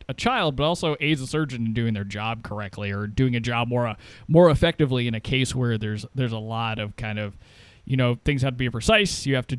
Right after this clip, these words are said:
make sure that the infant is taken care of, and hopefully with things like this external vest that's actually able to produce some of the information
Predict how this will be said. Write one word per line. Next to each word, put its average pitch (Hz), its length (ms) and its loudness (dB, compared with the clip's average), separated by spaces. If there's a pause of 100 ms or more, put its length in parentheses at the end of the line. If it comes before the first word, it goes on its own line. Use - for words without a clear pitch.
(240)
make 139 220 0
sure 135 140 0
that 127 120 0
the 120 140 -2
infant 117 300 -2
is 110 280 -10
taken 127 300 -2
care 170 240 2
of, 165 160 4
and 139 120 2
hopefully 156 440 4
with 123 240 -2
things 139 320 -2
like 120 160 -6
this 123 180 -8
external 127 440 0
vest 120 300 -2
that's 117 120 -6
actually 117 320 -4
able 117 160 -4
to 113 80 -6
produce 123 500 -2
some 127 200 -2
of 120 40 -4
the 117 120 -2
information 113 720 -4